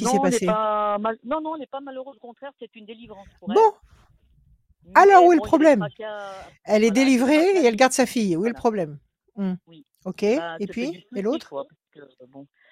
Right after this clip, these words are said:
Speaker 2: Et
Speaker 1: Oui.
Speaker 2: puis l'autre, ben, euh, voilà, euh, je la sens pas très bien non plus. Hmm.
Speaker 1: Ouais.
Speaker 2: Non.
Speaker 1: Alors, quelle est votre question,
Speaker 2: Voilà.
Speaker 1: Bernadette ? Qu'est-ce que vous voulez savoir ?
Speaker 2: Oh, bah, disons, j'ai pas vraiment de questions à, à proprement parler, hein,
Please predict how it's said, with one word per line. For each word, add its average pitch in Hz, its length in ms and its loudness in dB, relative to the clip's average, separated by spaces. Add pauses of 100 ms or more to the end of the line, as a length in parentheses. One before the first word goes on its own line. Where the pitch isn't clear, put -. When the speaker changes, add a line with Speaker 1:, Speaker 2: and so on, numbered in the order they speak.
(240)
Speaker 2:
Et 175 80 -14
Speaker 1:
Oui. 302 140 -4
Speaker 2:
puis 180 60 -8
l'autre, 185 380 -6
ben, 147 360 -12
euh, 139 720 -20
voilà, 156 420 -18
euh, 127 540 -20
je 170 60 -20
la 165 120 -20
sens 165 140 -20
pas 165 100 -20
très - 180 -20
bien 156 260 -20
non 165 200 -20
plus. 160 240 -20 (640)
Hmm. 139 160 -20 (1600)
Speaker 1:
Ouais. 196 240 -6
Speaker 2:
Non. 262 100 -12 (160)
Speaker 1:
Alors, 175 320 -4
quelle 233 160 0
est 240 40 0
votre 226 160 -4
question, 190 380 -8
Speaker 2:
Voilà. 180 160 -6
Speaker 1:
Bernadette ? 165 420 -8
Qu'est-ce - 180 -12
que - 80 -8
vous 202 40 -4
voulez 180 140 -4
savoir ? 156 560 -8
Speaker 2:
Oh, 190 180 -2
bah, 214 140 -2
disons, 202 300 -6
j'ai 233 100 -4
pas 240 160 -6
vraiment 233 320 -6
de 214 140 -8
questions 220 720 -12
à, 180 40 -12
à 180 380 -16
proprement 185 440 -20
parler, 240 500 -16
hein, 180 80 -20